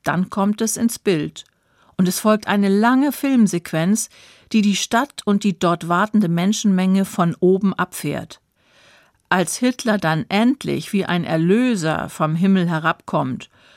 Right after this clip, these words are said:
und aus dem Flugzeug steigt, erheben alle die Arme frenetisch zum Hitlergruß.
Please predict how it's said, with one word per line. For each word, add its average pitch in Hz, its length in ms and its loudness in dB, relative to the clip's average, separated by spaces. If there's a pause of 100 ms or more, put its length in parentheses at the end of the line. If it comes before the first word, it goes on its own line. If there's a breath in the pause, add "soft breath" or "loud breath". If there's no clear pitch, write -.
(160 soft breath)
und 180 160 -2
aus 175 200 -2
dem 151 180 -6
Flugzeug 220 580 -6
steigt, - 600 -6 (520 soft breath)
erheben 202 560 2
alle 226 280 2
die 208 240 -4
Arme 180 380 0
frenetisch 196 960 0
zum - 240 -2
Hitlergruß. 160 880 -6